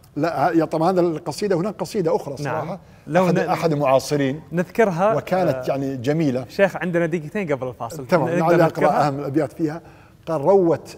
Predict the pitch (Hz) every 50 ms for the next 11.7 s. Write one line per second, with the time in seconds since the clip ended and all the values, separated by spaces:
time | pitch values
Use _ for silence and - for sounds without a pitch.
0 | - - 113 113 139 143 151 160 170 147 - 139 135 123 139 165 - 143 127 131
1 | 135 139 127 113 107 104 - - 117 107 101 95 95 110 95 - 87 - - -
2 | - _ - - _ _ _ _ _ - - _ _ _ - - 117 120 123 135
3 | 165 147 - - 139 123 127 135 - - 135 131 117 131 156 170 156 143 117 107
4 | 110 - - - - - - - - - - - - 113 - - 170 143 123 127
5 | 135 139 123 107 104 107 147 139 123 113 104 101 - - - 113 110 113 123 139
6 | - 139 143 - 143 131 120 131 123 127 143 135 143 147 156 165 147 - - -
7 | - _ _ _ - - - - - - - - 139 135 123 113 107 95 85 87
8 | 131 117 110 147 170 180 - 143 117 98 - - - - - - - - - -
9 | - - _ - 156 170 175 190 196 180 - - - - - - - - - 139
10 | - - 160 151 - - 170 165 147 - 147 143 127 117 135 131 135 135 127 110
11 | 110 120 120 123 113 - - - 170 180 175 156 131